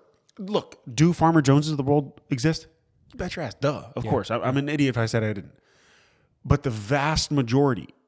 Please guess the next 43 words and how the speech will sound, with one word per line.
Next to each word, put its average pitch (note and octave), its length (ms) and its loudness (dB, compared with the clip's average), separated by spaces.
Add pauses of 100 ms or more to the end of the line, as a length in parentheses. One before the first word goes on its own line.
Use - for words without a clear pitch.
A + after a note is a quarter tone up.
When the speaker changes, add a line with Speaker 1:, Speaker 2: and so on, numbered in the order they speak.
(580)
Speaker 1:
and B2 160 -2
a A2+ 60 -4
lot A#2 440 -2
of F3 80 0
the D3 120 4
times D#3 440 0
that B2 120 0
we B2 100 0
try C#3 180 -2
to A#2+ 100 0
get A2+ 300 -6
to C3+ 200 0
and A2 100 0
drive B2 240 0
towards A#2 240 -4
in A2 60 -4
these G2+ 140 -4
podcasts D3+ 520 -6
is A#2+ 140 -6
we C3 140 -4
ha-, D#3 240 -4
we, F3 140 -4
we, F#3+ 140 -10 (320)
we E3+ 100 2
can't G#3 220 4
make F3+ 140 -2
exceptions D3 500 -2
and, A#2 240 -4
and A#2+ 180 0
rules C3 280 0
for, - 300 -6
for A#2 340 -4
the A#2 80 -2
one-offs, A2+ 500 -6
right? G#2 180 -6
We, B2 140 -2
we B2+ 140 -6
can't D3 320 -4
make C3+ 180 -2
'em A#2+ 60 -6
for A#2 100 -6
the A2+ 80 -2
outliers. - 480 -12